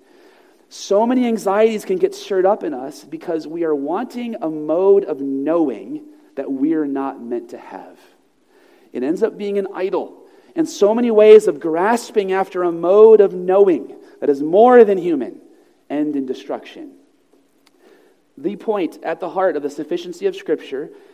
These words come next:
is that God is able to speak clearly through his word, to speak effectively through his word.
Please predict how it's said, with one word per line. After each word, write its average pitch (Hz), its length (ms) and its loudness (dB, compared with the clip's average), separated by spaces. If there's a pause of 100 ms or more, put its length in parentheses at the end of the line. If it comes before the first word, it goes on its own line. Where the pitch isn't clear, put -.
(140)
is 139 160 -6
that 151 260 -4
God 190 400 -2
is 202 140 -2
able 170 360 -6
to 160 180 -14
speak - 580 -18
clearly 147 520 -6
through 151 400 -8
his 135 280 -10
word, 120 360 -8
to 131 80 -18
speak - 400 -16
effectively 135 920 -14 (260)
through 147 200 -8
his 127 200 -6
word. 117 320 -10